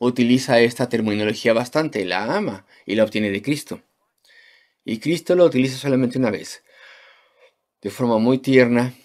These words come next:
cuando él instruye a los discípulos justo antes de la cena del Señor.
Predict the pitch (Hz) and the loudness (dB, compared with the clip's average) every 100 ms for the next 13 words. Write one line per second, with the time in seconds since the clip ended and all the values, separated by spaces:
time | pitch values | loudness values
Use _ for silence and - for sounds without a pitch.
0 | _ - 110 110 127 131 - 131 131 127 | _ -6 -2 2 2 2 0 2 4 4
1 | 110 110 110 - 127 127 110 104 117 - | 0 -4 -6 -2 0 0 -2 -2 -2 -4
2 | - 160 - 165 123 117 120 120 131 120 | -6 -6 -2 0 2 2 0 -2 -4 -4
3 | 110 107 113 104 92 - 80 - | -6 -6 -6 -6 -8 -12 -14 -16